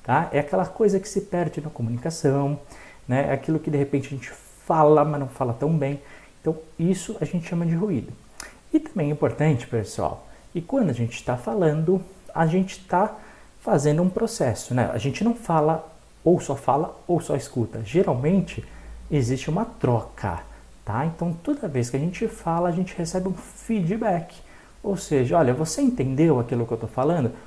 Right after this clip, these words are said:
Por isso que é importante você que tá ouvindo agora, eu, por isso que toda aula eu peço, pessoal, escreva aí nos comentários as dúvidas, escreva aí o que que vocês estão achando, estão gostando ou não, aí embaixo. N-, n-, é, além de eu querer saber a importância de vocês, eu quero o feedback,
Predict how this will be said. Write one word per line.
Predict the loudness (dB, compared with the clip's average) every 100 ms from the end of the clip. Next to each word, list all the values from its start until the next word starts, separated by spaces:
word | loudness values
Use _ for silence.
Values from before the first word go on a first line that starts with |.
| 0
Por | 4 6
isso | 6
que | 2
é |
importante | 2 4 2 0
você | -2 0 0
que | 0
tá | 0 2
ouvindo | 2 2 0
agora, | 2 6 8 6 4
eu, |
por | 0 2
isso | 2 0
que | -4
toda | -2 0 0
aula | 2 2
eu | 2
peço, | 0 -2 -4 -12 -16 -14
pessoal, | -4 -2 -2
escreva | -2 4 4 4
aí | 0
nos | 0
comentários | 0 0 0 4 4 4 0
as | -4
dúvidas, | 0 0 0 -2 -10 -14 -16 -20 -18 -8
escreva | -8 -4 2 4 4 2
aí | 2 0
o |
que | 0 -4
que | -2
vocês | -4 -2 -4
estão | -2 -4
achando, | -2 -2 0
estão | -2 0
gostando | -2 -2 -2 0
ou |
não, | 0 0 -2 -6 -8 -2
aí | 0
embaixo. | 4 2 2 -2 -12 -10 -6
N-, | -6 -4
n-, | -4 -2
é, | -2 2
além | 6 8 6 4
de |
eu | 2
querer | 2 2
saber | 0 -2 0 -2 -4 -16 -6
a | -4
importância | -2 -2 -2
de | -4
vocês, | 0 0 0
eu |
quero | 0 0
o | 0
feedback, | -4 -8 0 2 2 2 2 2 -4